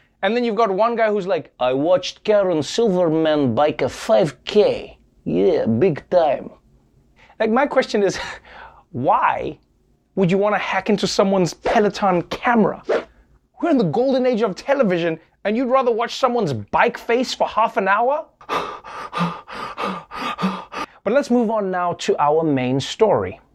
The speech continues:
It's about Spotify, the app with the entire history of recorded music that you only used to listen to four songs that you liked in high school. Spotify and other streaming services have made listening to music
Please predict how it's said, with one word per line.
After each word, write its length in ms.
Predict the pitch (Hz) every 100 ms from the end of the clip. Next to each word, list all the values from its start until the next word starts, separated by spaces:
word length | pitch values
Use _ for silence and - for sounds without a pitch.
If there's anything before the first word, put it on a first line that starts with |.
| _ _ -
It's 120 | 151
about 220 | 185 185
Spotify, 680 | - - 202 160 143 - 95 - - -
the 180 | 127 -
app 260 | 196 - - -
with 180 | 147 -
the 120 | 139
entire 640 | 127 - - - 240 285
history 640 | 240 - 311 302 - 254 262
of 140 | 233
recorded 440 | 247 - 247 240 214
music 460 | 247 226 170 - - - - -
that 160 | - 135
you 140 | 302
only 280 | 320 226 185
used 240 | 180 190 -
to 40 |
listen 240 | 190 190 202
to 80 | 185
four 280 | - 285
songs 400 | 269 269 254 196
that 140 | 202 208
you 60 |
liked 260 | 220 165 190
in 60 | 208
high 180 | 160
school. 360 | 135 - 120 - - - _ - -
Spotify 800 | - 277 294 311 - 247 240 170
and 80 |
other 180 | 165 160
streaming 380 | - - 143 127
services 560 | - 117 95 - 104 - - -
have 140 | 151 139
made 280 | 196 262
listening 360 | 214 220 226 214
to 140 | -
music 520 | 180 190 208 208 214